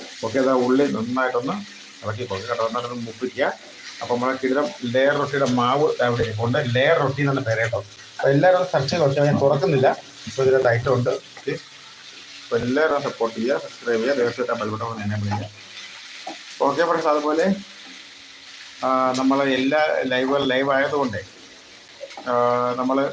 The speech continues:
മാക്സിമം ഒരു പത്ത് മിനിറ്റ് അല്ലെങ്കിൽ പന്ത്രണ്ട് മിനിറ്റാണ് കാണിക്കുന്നത്.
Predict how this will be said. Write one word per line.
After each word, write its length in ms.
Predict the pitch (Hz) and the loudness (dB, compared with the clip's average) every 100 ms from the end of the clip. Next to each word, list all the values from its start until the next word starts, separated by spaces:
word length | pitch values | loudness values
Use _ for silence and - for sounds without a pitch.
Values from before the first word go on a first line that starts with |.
| - | -4
മാക്സിമം 420 | 123 131 127 147 151 | -4 -4 -4 -4 -2
ഒരു 80 | 139 135 | -2 -2
പത്ത് 220 | 131 - | -4 -2
മിനിറ്റ് 220 | 147 135 135 | -2 0 0
അല്ലെങ്കിൽ 240 | 131 135 - | -2 -2 -2
പന്ത്രണ്ട് 340 | 120 131 139 147 | -2 -2 -4 -4
മിനിറ്റാണ് 260 | 127 123 131 113 | -6 -6 -6 -4
കാണിക്കുന്നത്. 440 | 107 110 113 123 | -4 -4 -6 -6